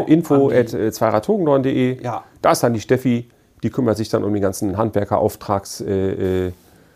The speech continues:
Speaker 1: Kram, hätte ich beinahe gesagt. Und, äh, ja, wär, wär schon cool, wenn da was. Also,
Speaker 2: Ja.
Speaker 1: ne, an dieser Stelle der Aufruf. Also, das ist dann, okay, aber das Jahr zwanzig dreiundzwanzig ist ja jetzt gerade den zweiten Januar erst.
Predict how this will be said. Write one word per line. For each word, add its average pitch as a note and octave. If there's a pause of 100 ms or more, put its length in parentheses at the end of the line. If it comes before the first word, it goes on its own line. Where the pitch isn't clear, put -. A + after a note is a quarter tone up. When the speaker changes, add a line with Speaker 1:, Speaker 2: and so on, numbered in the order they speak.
(480)
Speaker 1:
Kram, G2
hätte G2
ich F#2
beinahe F2+
gesagt. F#2 (160)
Und, F#2
äh, F2
ja, F2
wär, C3
wär G#2
schon D3
cool, F#2
wenn A#2
da G2
was. G2
Also, C#3+ (140)
Speaker 2:
Ja. G#2+
Speaker 1:
ne, G3
an E3
dieser D3+
Stelle D#3
der C3
Aufruf. D3
Also, C3+
das G3
ist G#3
dann, F#3+ (240)
okay, G#3+ (140)
aber E3
das D3+
Jahr F3
zwanzig F#3
dreiundzwanzig E3+
ist E3+
ja D#3+
jetzt D3
gerade D#3+
den D#3
zweiten E3
Januar D3
erst. B2